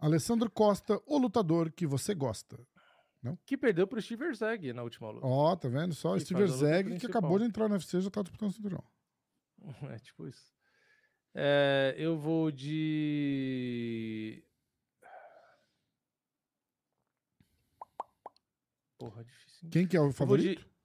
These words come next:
Speaker 2: o Alessandro.
Speaker 1: Tá, eu vou de Alessandro Costa. Dá um breakdown dele aí pra mim, por favor.
Speaker 2: Ele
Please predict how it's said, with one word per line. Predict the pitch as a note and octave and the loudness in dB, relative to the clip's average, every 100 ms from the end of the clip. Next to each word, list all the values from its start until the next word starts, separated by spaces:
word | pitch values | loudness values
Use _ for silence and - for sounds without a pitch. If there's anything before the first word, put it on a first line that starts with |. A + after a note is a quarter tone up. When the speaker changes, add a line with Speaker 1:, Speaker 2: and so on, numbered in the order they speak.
| _ _ _ _ | _ _ _ _
Speaker 2:
o | D3 | -2
Alessandro. | D3 D3 B2+ A2+ A2 A#2 - _ | -2 -2 -6 -6 -8 -10 -14 _
Speaker 1:
Tá, | A2+ F#2 - - | -4 -4 -10 -4
eu | C3+ | -2
vou | E3 | 0
de | D#3+ | 2
Alessandro | D#3+ D3+ - F3 D3 | 0 0 -2 -4 -4
Costa. | - A#2+ - C#3 C3 C3 _ _ _ _ _ _ _ _ _ _ _ _ _ _ _ _ _ - | -2 -2 -4 -6 -6 -8 _ _ _ _ _ _ _ _ _ _ _ _ _ _ _ _ _ -2
Dá | D3+ A#3 | 2 4
um | B3 G#3+ | 4 4
breakdown | E3+ D3 D3 C#3+ | 4 2 0 2
dele | B2+ A#2+ | 2 0
aí | A2+ | 0
pra | A#2 | -2
mim, | B2 | -2
por | A2 | -2
favor. | A#2+ D3 A#2+ A#2+ - _ _ - | -2 0 0 -4 -16 _ _ -4
Speaker 2:
Ele | B2+ | -2